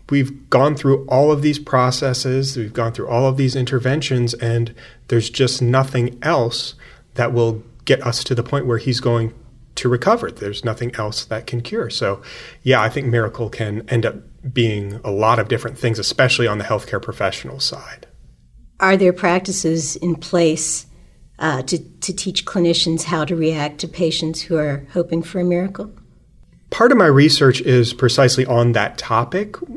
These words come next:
Speaker 1: Um, my colleagues and I, we've suggested practices for clinical ethicists,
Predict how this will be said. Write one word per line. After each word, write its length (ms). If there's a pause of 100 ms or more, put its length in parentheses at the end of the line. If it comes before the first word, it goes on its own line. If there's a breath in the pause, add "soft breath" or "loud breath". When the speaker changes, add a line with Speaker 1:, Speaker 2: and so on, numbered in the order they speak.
Speaker 1:
Um, 320
my 100
colleagues 460
and 80
I, 120
we've 380 (160)
suggested 560
practices 480
for 140
clinical 400 (100)
ethicists, 840